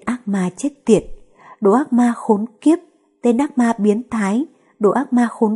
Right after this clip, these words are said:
kiếp. Trong lòng Lương Chân Chân mắng hết lần này đến lần khác, môi dưới bị cô cắn đến chảy cả máu,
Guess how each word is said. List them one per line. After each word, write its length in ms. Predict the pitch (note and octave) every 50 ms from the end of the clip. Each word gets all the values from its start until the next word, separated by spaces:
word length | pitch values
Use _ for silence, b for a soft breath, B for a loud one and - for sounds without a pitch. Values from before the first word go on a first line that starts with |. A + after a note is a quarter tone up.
| - -
kiếp. 180 | - D#4 F4 F4+ - _ _ _ - _ _ _ _ _ _ _ _ _ _ _ -
Trong 200 | - C#4 B3+ A#3
lòng 240 | A3 G#3 F#3+ E3+ E3+
Lương 240 | F#3+ A3 B3 A#3 A3
Chân 180 | - B3 A3+
Chân 300 | G#3+ - A#3+ A#3 G#3+ G#3
mắng 140 | G3+ G3 F#3
hết 240 | F#3 A3+ D#4 - -
lần 220 | G#3+ F#3+ E3 D#3
này 160 | E3+ F3 D#3+
đến 140 | D#3 - A#3+
lần 180 | B3+ A#3 F3 D#3+
khác, 320 | - - - A#3+ D4 - _ - b b b b b b b b b
môi 160 | G#3+ G#3+ G3 - -
dưới 160 | F#3+ F#3+ A3
bị 160 | B3 A3 F3 -
cô 200 | - G#3+ G3 -
cắn 200 | - F#3 E3+ E3+
đến 120 | G3+ B3+ B3+ -
chảy 200 | - A#3 G3 D3+
cả 100 | - D#3+
máu, 320 | D3+ D#3 D#3 D#3 F3 A3+